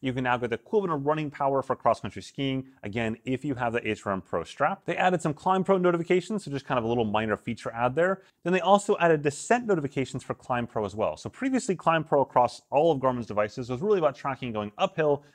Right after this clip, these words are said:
not so much downhill. Uh, and now you can do the downhill notifications or downhill tracking as well, but that's only for non-cycling sports, not for any, like, cycling modes. Now, one feature you won't find in there that was, like, taken away, kind of,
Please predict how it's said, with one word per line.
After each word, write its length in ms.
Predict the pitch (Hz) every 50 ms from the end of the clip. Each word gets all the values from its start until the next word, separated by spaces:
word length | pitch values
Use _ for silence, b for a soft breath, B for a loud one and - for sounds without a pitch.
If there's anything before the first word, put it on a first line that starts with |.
| b -
not 200 | 262 330 339 -
so 120 | - 370
much 260 | 277 247 220 - - _ _ _
downhill. 480 | - 139 147 180 196 190 220 262 262 - b b b b b
Uh, 240 | 147 139 139 139 147
and 140 | 147 143 143
now 140 | 147 147
you 140 | 151 151 147
can 120 | 143 147 139
do 100 | 139 127
the 100 | 123 117
downhill 420 | 110 117 120 123 123 120 120 117
notifications 640 | 113 107 104 104 - - 117 110 - - 107 104 92
or 60 | 92
downhill 380 | 87 104 104 110 107 98 104 98
tracking 420 | - - 113 104 - - 101 90
as 100 | 87 87
well, 360 | 104 120 131 139 135 135 135 _
but 80 | - 139
that's 140 | 139 135 147
only 180 | 147 156 160
for 140 | 151 - 151
non-cycling 720 | 135 123 120 120 120 123 120 - - 127 113 - 117 107 98
sports, 460 | - - - 110 101 90 82 - -
not 240 | 101 95 95 92 _
for 120 | - 101
any, 180 | 95 92 95 90
like, 200 | 82 87 82 80 _ _
cycling 460 | _ - - 92 87 - - 80 78 73
modes. 380 | 71 73 - - - - - -
Now, 120 | - 170 170
one 240 | 185 226 294 320 330
feature 260 | - 277 254 - 214
you 140 | 190 175 151
won't 340 | 135 123 123 156 202 196
find 260 | - - 214 220 220 220
in 120 | 220 214
there 200 | 220 240 262 247
that 120 | 208 -
was, 140 | 156 151 139
like, 260 | 139 131 123 - _
taken 360 | _ - - 147 147 - 156 147
away, 480 | 135 123 113 110 110 113 135 170 190
kind 340 | 180 _ - 180 180 196 208
of, 220 | 233 233 220 -